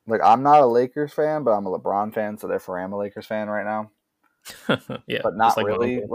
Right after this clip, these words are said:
Speaker 1: Like, I'm not a Laker fan. Like, I'm not like, "Oh, the Lakers are, bu-, are no one," right? Like,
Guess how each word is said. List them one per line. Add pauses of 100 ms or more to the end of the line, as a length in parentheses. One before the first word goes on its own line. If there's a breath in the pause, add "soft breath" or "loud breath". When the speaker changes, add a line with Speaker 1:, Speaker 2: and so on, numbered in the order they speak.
Speaker 1:
Like,
I'm
not
a
Laker
fan.
Like,
I'm
not
like,
"Oh,
the
Lakers
are,
bu-,
are
no
one,"
right?
Like,